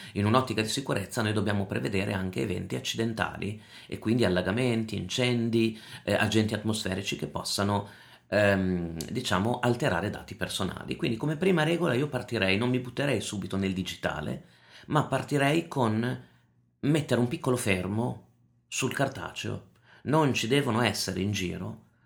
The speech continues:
documenti cartacei, soprattutto sensibili o particolari, ammassati, che possano essere, eh, rovinati, alterati da agenti atmosferici, da polvere, da umidità, da incendio,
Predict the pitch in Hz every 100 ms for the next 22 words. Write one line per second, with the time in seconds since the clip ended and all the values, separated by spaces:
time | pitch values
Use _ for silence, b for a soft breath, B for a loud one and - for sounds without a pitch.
0 | b - 110 - 127 107 90 - 101 -
1 | 107 92 - 85 80 - - - - 147
2 | 107 131 127 - 101 85 - - 73 B
3 | B - - 117 - 107 101 85 82 90
4 | 123 110 90 - 87 76 - - 67 B
5 | B B - - 147 - 101 127 120 -
6 | 90 87 87 - 90 85 85 - - 104
7 | 104 90 85 143 151 B B B B B
8 | B _ _ 113 110 123 135 139 165 170
9 | 107 131 113 104 98 98 98 - 151 170
10 | 127 - - 127 147 156 139 101 90 95
11 | 107 87 - - _ _ _ _ _ _
12 | 95 95 92 - 76 120 135 123 107 95